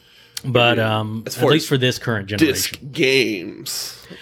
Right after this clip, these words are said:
Speaker 2: I feel
Speaker 1: Disc
Speaker 2: like we're pulling away from that slowly.
Speaker 1: Well, we are slowly pulling away, and I think that also is the thing, is, is the factor in is price. Because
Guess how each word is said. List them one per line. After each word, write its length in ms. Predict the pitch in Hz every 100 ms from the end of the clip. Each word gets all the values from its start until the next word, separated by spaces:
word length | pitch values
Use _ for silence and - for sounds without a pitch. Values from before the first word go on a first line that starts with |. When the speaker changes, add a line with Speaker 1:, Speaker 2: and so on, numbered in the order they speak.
| - -
Speaker 2:
I 40 |
feel 140 | -
Speaker 1:
Disc 240 | 175 202 -
Speaker 2:
like 120 | 110
we're 40 | -
pulling 420 | - 135 127 123
away 220 | 110 92
from 160 | - -
that 120 | -
slowly. 420 | - - - - -
Speaker 1:
Well, 200 | 160 151
we 140 | 175
are 240 | 156 147 147
slowly 560 | - - 123 123 123
pulling 260 | 117 117 104
away, 320 | 98 98 101
and 120 | 104
I 60 | 104
think 180 | 135 127
that 260 | 117 110 107 110 104 _ _ _ _ _ _ _ _
also 540 | - 127 - 120 110 107
is 160 | 107
the 60 | 101
thing, 260 | 110 101 98
is, 300 | 95 - 104
is 180 | 104
the 80 | -
factor 360 | - 95 - 95
in 120 | 95 95 107
is 120 | 101
price. 440 | - 170 - - - _ - - - -
Because 680 | 107 107 110 104 104 98